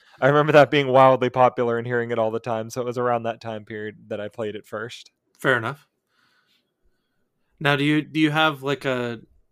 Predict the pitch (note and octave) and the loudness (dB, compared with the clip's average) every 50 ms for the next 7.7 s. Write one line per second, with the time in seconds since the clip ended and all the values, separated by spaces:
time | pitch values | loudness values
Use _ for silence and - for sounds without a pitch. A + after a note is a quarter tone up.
0 | _ _ _ _ _ _ _ _ _ _ _ _ _ _ _ - C3 B2 B2+ A#2+ | _ _ _ _ _ _ _ _ _ _ _ _ _ _ _ -12 -10 -10 -6 -6
1 | A2+ A#2 C3+ C#3+ D3 D3 C#3+ C3+ A#2+ C3 A#2+ - - C3+ A#2+ A#2 A2 - - - | -6 -6 -6 -6 -6 -6 -6 -6 -6 -8 -12 -10 -10 -10 -10 -10 -10 -12 -8 -4
2 | C#3 E3+ E3+ - - - - F#3+ F#3+ G3 G3 G3 F#3+ F#3+ F#3+ - - - C3 C3 | -4 -4 -4 -8 -18 -12 -10 -10 -8 -6 -6 -6 -6 -8 -10 -14 -14 -8 -8 -6
3 | B2 A#2+ A#2+ A#2+ A#2 A2+ A2+ B2 A#2+ G#2+ - - - _ _ _ _ _ _ _ | -4 -4 -4 -6 -6 -6 -6 -6 -6 -6 -8 -14 -16 _ _ _ _ _ _ _
4 | _ _ _ _ _ _ _ _ _ _ _ _ _ _ _ _ _ _ - D3+ | _ _ _ _ _ _ _ _ _ _ _ _ _ _ _ _ _ _ -4 0
5 | C3+ C3 B2+ A#2 A#2 A2+ A#2 A2+ A2 A2 A2+ A2 A#2 - _ - C#3 C3+ C3 C3 | 0 0 0 0 -2 -2 -2 -2 -4 -4 -6 -10 -10 -12 _ -10 -8 -8 -6 -6
6 | C3+ C3 C3 C3 B2+ B2+ A2+ G#2+ G#2 G2+ G2+ G#2 _ _ _ _ - G#3+ A#3 A3+ | -6 -6 -8 -10 -10 -12 -12 -12 -14 -14 -16 -18 _ _ _ _ -6 -6 -4 -2
7 | A3 G#3 F#3 D#3 - F3+ F#3 E3+ - - - _ _ | -4 -6 -6 -6 -6 -4 -4 -4 -4 -8 -16 _ _